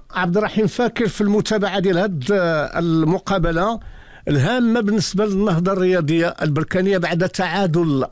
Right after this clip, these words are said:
الرجاء. الرجاء عنده تعادل وعنده هزيمه،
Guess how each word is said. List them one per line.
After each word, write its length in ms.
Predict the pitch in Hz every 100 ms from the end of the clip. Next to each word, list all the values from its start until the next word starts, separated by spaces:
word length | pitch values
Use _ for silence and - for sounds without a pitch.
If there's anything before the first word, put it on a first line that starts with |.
| 170
الرجاء. 500 | 143 143 127 156 131
الرجاء 340 | 147 131 156
عنده 340 | 104 139 131
تعادل 720 | 139 143 127 131 131 180 220 - - - -
وعنده 500 | 120 147 139 156 135
هزيمه، 380 | 117 147 110